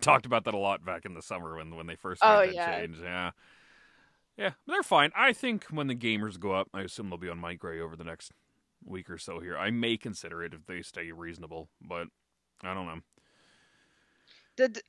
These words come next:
Speaker 2: is that what they usually do? They just auction them off on My Gray?
Speaker 1: So it'll
Speaker 2: Okay.
Speaker 1: be My Gray or Flyers Charities. Um, probably My Gray for this one, I would assume.
Speaker 2: I think the ones from the alumni game went up on My Gray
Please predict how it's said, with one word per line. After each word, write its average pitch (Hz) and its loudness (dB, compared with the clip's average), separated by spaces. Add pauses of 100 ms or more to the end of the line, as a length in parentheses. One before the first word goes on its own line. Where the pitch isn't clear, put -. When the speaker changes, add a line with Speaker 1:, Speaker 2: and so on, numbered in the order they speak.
(140)
Speaker 2:
is 240 4
that 247 12
what 294 8
they 277 8
usually 247 0
do? 349 2
They 262 8
just 202 0
auction 190 4
them 196 0
off 180 4
on 185 4
My 165 2
Gray? 240 10 (340)
Speaker 1:
So 175 2
it'll 214 12
Speaker 2:
Okay. 220 6
Speaker 1:
be 226 4
My 262 12
Gray 226 8
or 190 6
Flyers 139 6
Charities. 82 -6 (200)
Um, 85 -6 (720)
probably 147 4
My 92 -2
Gray 80 -8
for - -20
this - -18
one, - -20
I 58 -18
would - -20
assume. - -18 (640)
Speaker 2:
I 247 12
think 453 12
the 285 12
ones 240 10
from 262 2
the 240 8
alumni 196 6
game 147 -4
went 151 2
up 147 2
on 147 6
My 139 6
Gray 143 6